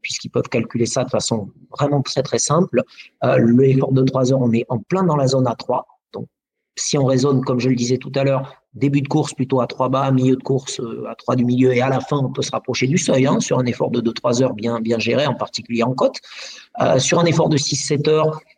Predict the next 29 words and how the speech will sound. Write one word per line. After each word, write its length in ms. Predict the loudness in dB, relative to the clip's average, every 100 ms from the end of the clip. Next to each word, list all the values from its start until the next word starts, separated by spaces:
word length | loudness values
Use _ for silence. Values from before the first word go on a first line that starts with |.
| _
on 180 | -2 0
est 140 | 2 2
vers 200 | 2 2
moins 160 | 0
vingt-cinq, 400 | 0 0 0 -2
moins 140 | 0 -2
trente 240 | -2 -2
du 100 | 0
max. 320 | 0 -2 -4
Donc 240 | -6 -6 -4
là, 200 | -2 0
on 140 | 0
est, 220 | 0 0 -2
euh, 160 | -6 -16 -14
zone 220 | -6 -4
A 80 | -4
deux 160 | 0 2
haute 340 | 2 0 -2
ou 60 | -8
A 60 |
trois. 260 | -6 -2 0
Donc 160 | 0 -2
ça 140 | -2
peut 80 | 0
être 160 | 0
en 40 | 2
début 260 | 2 0
de 60 | 0
course, 300 | 0 -2